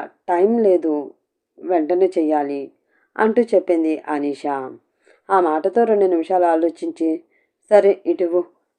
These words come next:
అంటూ ఆ డీటెయిల్స్ తీసుకుని చెక్ చేస్తూ ఉన్న వియాన్ కళ్ళు ఒక మోడల్ని చూసేసరికి ఆమె మీద అలా ఆగిపోయాయి.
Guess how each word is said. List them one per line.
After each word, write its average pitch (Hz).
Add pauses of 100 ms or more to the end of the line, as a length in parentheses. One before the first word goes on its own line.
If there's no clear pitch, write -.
అంటూ 196
ఆ 180
డీటెయిల్స్ 170
తీసుకుని 175 (120)
చెక్ -
చేస్తూ 175
ఉన్న 160 (440)
వియాన్ 214
కళ్ళు 185
ఒక 175
మోడల్ని 175
చూసేసరికి 185 (140)
ఆమె 170
మీద 151
అలా 156
ఆగిపోయాయి. 143